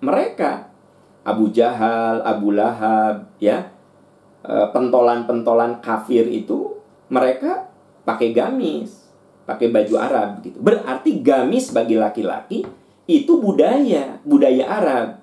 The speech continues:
Nah, itu saya setuju. Kalau yang namanya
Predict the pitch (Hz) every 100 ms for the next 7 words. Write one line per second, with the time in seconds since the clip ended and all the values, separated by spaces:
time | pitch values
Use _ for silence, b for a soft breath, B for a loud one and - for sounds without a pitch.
0 | _ _ _ 110 113 - 226 226 233 -
1 | - 196 - - B B _ 104 123 165
2 | 147 131 123 120 113 110 104 104 104